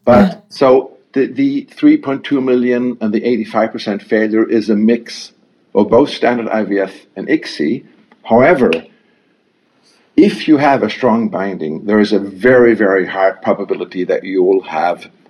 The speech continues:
Speaker 1: success, right? So then you'll,
Speaker 2: Mm.
Speaker 1: with other words, most likely get a success. If you, however, see there's no binding, you do not have to try even standard I V F because you know it will not work, right?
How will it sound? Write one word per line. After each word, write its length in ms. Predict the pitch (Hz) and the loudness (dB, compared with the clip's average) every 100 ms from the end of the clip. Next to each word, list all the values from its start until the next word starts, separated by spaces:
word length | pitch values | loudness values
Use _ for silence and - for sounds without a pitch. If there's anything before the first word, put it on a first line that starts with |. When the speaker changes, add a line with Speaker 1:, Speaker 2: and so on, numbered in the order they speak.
| _ | _
Speaker 1:
success, 640 | - - - - - - | -2 -2 2 0 0 -2
right? 340 | 87 107 151 - _ _ _ _ | 0 2 0 -6 _ _ _ _
So 140 | - | 2
then 120 | 117 127 | 4 6
you'll, 200 | 123 123 | 6 4
Speaker 2:
Mm. 240 | - - | 2 -4
Speaker 1:
with 160 | 113 113 | 0 2
other 220 | 117 113 | 2 2
words, 380 | 107 107 107 - _ _ _ - | 2 0 -2 -10 _ _ _ -4
most 240 | 110 117 | -2 0
likely 340 | 110 104 - 101 | 0 0 -2 -2
get 160 | 98 | -2
a 60 | 95 | -2
success. 500 | - - - - - - | -8 -8 -6 -8 -6 2
If 240 | 139 - | 2 4
you, 80 | 139 | 2
however, 280 | 123 127 123 | 4 2 2
see 220 | 117 135 | 0 2
there's 220 | 120 113 | 4 2
no 160 | 107 120 | 2 0
binding, 400 | 127 95 98 104 107 | 0 -2 0 -2 -2
you 60 | |
do 240 | 104 139 156 | 2 4 4
not 160 | 147 | 2
have 220 | 113 120 - | 0 -4 -4
to 100 | 104 | -4
try 540 | - - 180 120 80 - - | 0 0 2 -2 -4 -10 -2
even 280 | 110 101 92 | 0 0 -2
standard 340 | - 90 87 | -2 -4 -4
I 120 | 82 | -6
V 120 | 73 82 | -4 -4
F 80 | - | -4
because 280 | 101 107 110 | 0 2 2
you 40 | |
know 200 | 104 101 | 2 2
it 180 | 127 113 | 2 2
will 240 | 107 117 104 | 6 6 6
not 180 | 104 101 | 4 2
work, 380 | 87 - - - _ _ _ - | -2 -2 -16 -20 _ _ _ -4
right? 280 | 185 247 | 0 0